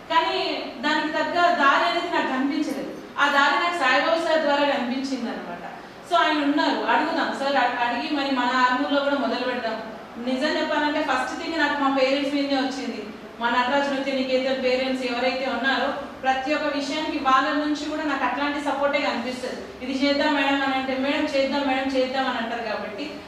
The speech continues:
ఈ అన్ని మరి తోడ్పడుతున్నప్పుడు ఆర్మూర్లో మొదలు పెడదామని చెప్పేసి సార్ని అడిగితే, "అక్క, సరే అక్క, మీరు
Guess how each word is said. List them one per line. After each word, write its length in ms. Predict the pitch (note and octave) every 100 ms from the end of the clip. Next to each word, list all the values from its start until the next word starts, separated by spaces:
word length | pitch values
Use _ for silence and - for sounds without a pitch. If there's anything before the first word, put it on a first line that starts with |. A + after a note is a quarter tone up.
| - A#3
ఈ 100 | C4
అన్ని 300 | C4+ C4+ E4
మరి 260 | F#4 D4+ C#4
తోడ్పడుతున్నప్పుడు 720 | C#4+ C#4 D4 D4 C#4 C#4 C4+
ఆర్మూర్లో 460 | C#4 C4 B3+ C4 C4
మొదలు 300 | A#3+ A#3+ B3+
పెడదామని 460 | B3+ A#3 A#3+ A#3
చెప్పేసి 640 | A#3 A3 A#3 A#3 D#4 C4+ - - -
సార్ని 360 | C4 C4 C#4 B3+
అడిగితే, 420 | A#3 A#3 C4 C4
"అక్క, 340 | B3+ C4 C4 B3+
సరే 140 | A3+
అక్క, 200 | C4 C4 C#4 C#4 A3+
మీరు 480 | A3+ A3+ G#3+ G#3